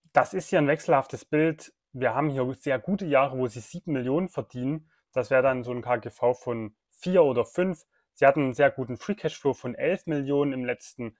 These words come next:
Geschäftsjahr. Das sind dreißig Prozent zum, zur Market Cap. Und auch hier gibt's Dividende im Moment von zehn Prozent. Macau ist natürlich hier nochmal ein separates Thema. Sie haben eben auch schwankende Dividenden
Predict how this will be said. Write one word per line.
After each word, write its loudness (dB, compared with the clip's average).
Geschäftsjahr. -4
Das -12
sind -14
dreißig -2
Prozent -8
zum, -6
zur -2
Market 2
Cap. -2
Und -4
auch 0
hier -4
gibt's -8
Dividende -2
im -2
Moment -2
von -10
zehn -2
Prozent. -4
Macau 6
ist -4
natürlich -2
hier 0
nochmal -2
ein -10
separates 4
Thema. 0
Sie -6
haben -2
eben -6
auch -4
schwankende -2
Dividenden -4